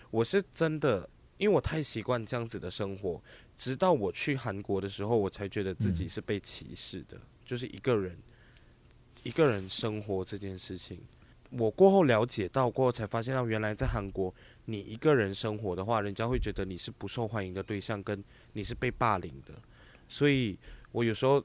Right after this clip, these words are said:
Speaker 1: 我那一次去韩国旅行，我就想说，我真的很想吃烤肉，我一个人去吃韩国烤肉，
Speaker 2: 对。
Speaker 1: 然后全场人都在看我，<laughs> 然后我就觉得很受伤，因为我觉得那个眼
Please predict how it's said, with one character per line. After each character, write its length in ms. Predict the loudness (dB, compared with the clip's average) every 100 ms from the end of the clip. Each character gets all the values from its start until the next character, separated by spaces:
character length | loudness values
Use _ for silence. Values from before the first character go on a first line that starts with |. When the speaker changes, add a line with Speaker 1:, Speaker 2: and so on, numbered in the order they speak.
| -2
Speaker 1:
我 120 | -4
那 160 | 0
一 40 | -2
次 160 | -2
去 100 | -4
韩 160 | -2 0
国 140 | 2
旅 120 | 0 -2
行， 280 | -4 -4 -2
我 60 |
就 120 | -2
想 160 | -4 -4
说， 100 | -2
我 120 | -4
真 200 | 0 0
的 100 | 0
很 120 | 0
想 120 | -2 -4
吃 160 | -6
烤 200 | -4 -6
肉， 160 | -2 -2
我 180 | -2 -4
一 60 |
个 140 | -2 -2
人 160 | -2
去 200 | -4 -4
吃 180 | -6 -6
韩 140 | -6
国 120 | -6 -6
烤 180 | -6
肉， 160 | -2 2
Speaker 2:
对。 240 | 4 2 0 -10 -20 -10
Speaker 1:
然 120 | -4
后 100 | -4
全 240 | -2 -4
场 240 | -4 -6 -6
人 120 | -4
都 100 | -4
在 120 | -4
看 220 | -6 -6 -8
我， 160 | -12 -16 -20 -18
<laughs> 960 | -10 -10 -10 -8 -6 -6 -8 -12 -20 -2
然 100 | 6
后 60 | 8
我 100 | 8
就 100 | 6
觉 120 | 2
得 100 | 2
很 160 | 0 -2
受 240 | -2 -2
伤， 240 | 0 -2 -2
因 40 |
为 80 | 0
我 100 | 0
觉 140 | 0
得 180 | 0 -2 -4 -16 0
那 120 | 2
个 80 | 4
眼 200 | 2